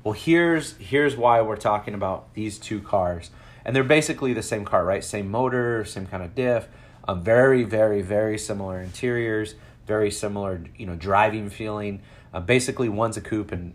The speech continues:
you know, one is a sedan. So what's the big deal? Well, one of the things we love about our Hellcat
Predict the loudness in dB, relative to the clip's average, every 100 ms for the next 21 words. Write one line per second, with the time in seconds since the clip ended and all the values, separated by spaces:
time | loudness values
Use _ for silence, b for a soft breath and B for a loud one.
0 | -10 -8 -4 -4 -4 -6 -8 -8 -6 -6
1 | -6 -6 -6 -6 B B B B B 0
2 | 0 -2 -2 -2 -2 -2 -4 -6 -12 -16
3 | 0 2 4 4 4 0 0 -4 -2 0
4 | 2 2 4 4 2 -2 -4 2 2 2
5 | -2